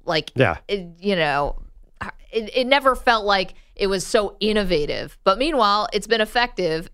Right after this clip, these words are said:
Speaker 1: and it's also been interesting to see how the Seahawks are now handling this, uh, unforeseen success,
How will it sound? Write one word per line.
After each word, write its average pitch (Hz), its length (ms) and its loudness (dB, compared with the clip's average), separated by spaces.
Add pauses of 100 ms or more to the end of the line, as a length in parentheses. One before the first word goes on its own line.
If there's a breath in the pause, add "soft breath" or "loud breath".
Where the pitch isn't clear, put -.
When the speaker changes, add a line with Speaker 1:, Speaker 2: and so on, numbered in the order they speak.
Speaker 1:
and 165 480 0 (400)
it's 185 180 0
also 220 300 2
been 180 160 0
interesting 165 640 -4 (120)
to 185 120 -8
see 170 560 -2
how 185 300 2
the 165 380 -6
Seahawks 180 540 -2
are 160 100 0
now 151 180 0
handling 175 640 -2
this, - 320 -4 (340)
uh, 151 380 2 (100)
unforeseen 175 1160 -4
success, 175 640 -4